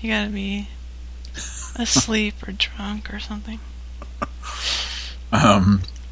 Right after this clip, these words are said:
Speaker 2: speaking of which, we have this, this guy who we keep, I guess you guys keep waking up, or we keep waking <laughs> up. Might be a good guy to use on it, but, uh, use it on.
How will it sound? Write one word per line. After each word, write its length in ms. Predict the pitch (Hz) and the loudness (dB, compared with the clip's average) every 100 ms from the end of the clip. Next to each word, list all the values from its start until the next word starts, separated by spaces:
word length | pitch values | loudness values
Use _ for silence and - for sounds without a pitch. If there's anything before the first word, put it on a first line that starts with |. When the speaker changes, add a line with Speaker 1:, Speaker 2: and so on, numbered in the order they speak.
| - - - - | -10 -10 -8 -6
Speaker 2:
speaking 340 | - 165 104 | 0 6 8
of 100 | 95 | 10
which, 280 | 95 113 - | 8 6 2
we 140 | 85 | 2
have 160 | 95 95 | 2 2
this, 260 | 90 - - - - - - - - - - - - - - - - - - - | 2 0 -2 -10 -10 -10 -10 -10 -10 -10 -10 -10 -10 -10 -10 -10 -10 -10 -10 -8
this 140 | 110 | -8
guy 240 | - 95 95 | -4 0 0
who 220 | 87 90 85 - | 0 -2 -4 -6
we 80 | 92 | -4
keep, 180 | 87 98 - - - | -2 -4 -6 -10 -6
I 60 | 87 | -4
guess 200 | 85 - | -2 -2
you 60 | |
guys 180 | 87 85 | -2 -2
keep 200 | - - | -4 -2
waking 320 | 85 90 90 | 0 2 4
up, 260 | 85 90 - | 4 2 0
or 60 | 76 | -4
we 100 | 78 | -4
keep 220 | 87 - | -6 -2
waking 260 | 87 240 - | 2 4 4
<laughs> 40 | - | 4
up. 160 | 107 - - - - - - - - - - - - | 2 2 -6 -8 -10 -10 -10 -10 -10 -10 -10 -10 -8
Might 120 | - | -6
be 80 | 95 | -4
a 40 | |
good 220 | 90 92 87 | -2 -2 0
guy 220 | 92 95 | 2 2
to 160 | 92 - - - - - - - - - - - - - - - - - - - - - | 0 -2 -8 -10 -10 -10 -10 -10 -10 -10 -12 -10 -10 -10 -10 -10 -10 -10 -10 -10 -6 -2
use 240 | 85 90 | 0 2
on 140 | 90 90 | 4 4
it, 80 | 90 - | 0 -4
but, 160 | - | -4
uh, 140 | 71 69 82 | -4 -6 -6
use 160 | 82 | -6
it 80 | - | -4
on. 240 | 82 85 | -2 -2